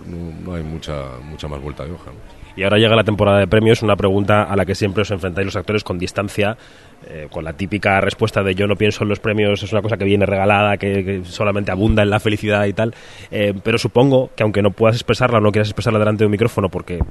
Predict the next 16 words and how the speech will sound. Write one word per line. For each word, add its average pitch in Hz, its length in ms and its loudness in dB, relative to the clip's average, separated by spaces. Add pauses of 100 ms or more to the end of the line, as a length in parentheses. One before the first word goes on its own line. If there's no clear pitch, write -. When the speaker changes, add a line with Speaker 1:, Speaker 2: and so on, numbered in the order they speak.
(120)
Speaker 2:
vivimos 98 340 -2
en 104 60 0
una 98 100 0
so-, 101 160 -4
en 104 80 -6
una 104 160 0
industria 104 460 -2 (420)
relativamente 101 480 0
pequeña, 113 420 -2 (440)
cuando 104 240 0
llegan 120 320 4
las 123 140 4
nominaciones 120 1000 2 (180)
a 107 80 -2
los 110 140 0
premios, 117 500 2